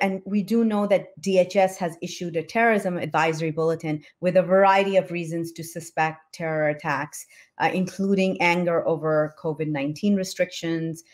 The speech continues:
the twenty twenty election results, and police use of force. So,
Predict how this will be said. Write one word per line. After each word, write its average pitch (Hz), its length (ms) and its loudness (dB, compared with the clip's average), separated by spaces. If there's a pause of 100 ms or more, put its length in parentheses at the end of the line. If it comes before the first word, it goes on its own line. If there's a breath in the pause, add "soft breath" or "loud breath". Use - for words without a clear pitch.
(240 soft breath)
the 151 80 0
twenty 160 340 -4
twenty 151 300 -2
election 180 400 2
results, 156 560 2
and 151 240 0
police 156 400 -4
use 151 160 -6
of 131 140 -8
force. - 460 -8 (360 loud breath)
So, 226 440 4